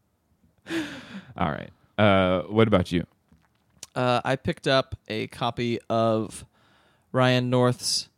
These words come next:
Speaker 2: new, brilliant Shakespeare Choose Your Own Adventure, Romeo and or Juliet,
Speaker 1: Oh, yeah.
Speaker 2: uh, which has something like four quintillion possible story paths.
Speaker 1: Sure.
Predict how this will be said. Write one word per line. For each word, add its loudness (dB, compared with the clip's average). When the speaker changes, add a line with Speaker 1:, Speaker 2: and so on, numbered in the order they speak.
Speaker 2:
new, 2
brilliant 0
Shakespeare 0
Choose -2
Your 0
Own -2
Adventure, -2
Romeo 2
and -2
or 0
Juliet, -2
Speaker 1:
Oh, 8
yeah. 4
Speaker 2:
uh, -10
which -12
has -4
something -6
like -6
four 0
quintillion -8
possible -4
story -2
paths. -4
Speaker 1:
Sure. 0